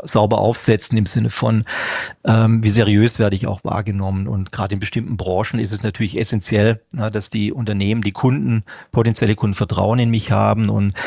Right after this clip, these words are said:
deswegen tue ich mich mit einem solchen Vorgehen wirklich schwer, auch wenn's, und das darf man natürlich nicht außen vor lassen, natürlich gewisse Potenziale mit sich bringt. Das ist klar, das kann durchaus erfolgreich sein.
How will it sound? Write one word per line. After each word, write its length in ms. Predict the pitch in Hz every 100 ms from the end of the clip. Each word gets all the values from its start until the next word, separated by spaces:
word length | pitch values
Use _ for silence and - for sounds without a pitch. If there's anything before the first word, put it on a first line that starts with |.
| - -
deswegen 300 | 110 117 110
tue 240 | - 135
ich 240 | 156 127 131
mich 260 | 117 -
mit 140 | 117 120
einem 120 | 113 98
solchen 180 | 104 104
Vorgehen 640 | - 95 104 110 101 101
wirklich 400 | 131 113 110 104
schwer, 440 | - 202 139 147 113
auch 260 | 120 -
wenn's, 420 | 117 117 110 -
und 140 | - 117
das 100 | -
darf 200 | 113 -
man 100 | 113
natürlich 380 | 107 117 104 107
nicht 200 | 110 -
außen 240 | - -
vor 200 | - 117
lassen, 340 | 110 107 110 - - - -
natürlich 300 | 98 113 -
gewisse 320 | 104 107 104
Potenziale 600 | - 104 98 - 104 101
mit 160 | 101 -
sich 200 | 170 -
bringt. 440 | - 165 196 - -
Das 180 | 104 -
ist 160 | -
klar, 320 | 110 120 170 -
das 180 | 117
kann 320 | - 101 131 127
durchaus 440 | 117 117 117 -
erfolgreich 500 | 120 117 110 110 107
sein. 380 | - 104 107